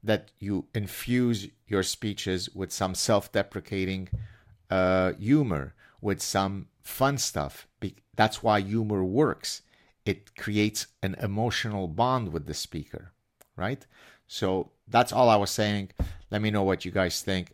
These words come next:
And remember, by the way, tomorrow I'm hosting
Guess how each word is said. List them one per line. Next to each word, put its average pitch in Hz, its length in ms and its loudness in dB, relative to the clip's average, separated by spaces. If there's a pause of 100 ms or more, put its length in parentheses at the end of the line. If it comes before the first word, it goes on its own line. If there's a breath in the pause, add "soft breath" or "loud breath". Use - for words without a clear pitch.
And 101 120 -6
remember, 101 340 2
by 92 120 2
the 87 80 0
way, 82 160 0
tomorrow 101 920 2 (100)
I'm 95 160 -4
hosting 98 800 -2